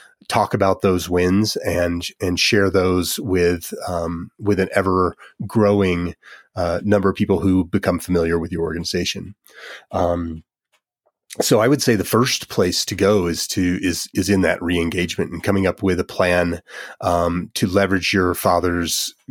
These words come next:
connections as well as all of the people who helped found the organization over the last thirty years,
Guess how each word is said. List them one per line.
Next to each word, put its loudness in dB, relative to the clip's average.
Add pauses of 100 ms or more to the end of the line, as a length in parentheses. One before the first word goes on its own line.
(120)
connections 0
as 0
well 4
as -2
all 2
of -4
the -2
people 0
who 0
helped 0
found 2 (100)
the 2
organization 0
over -2
the -2
last -2
thirty 0
years, 0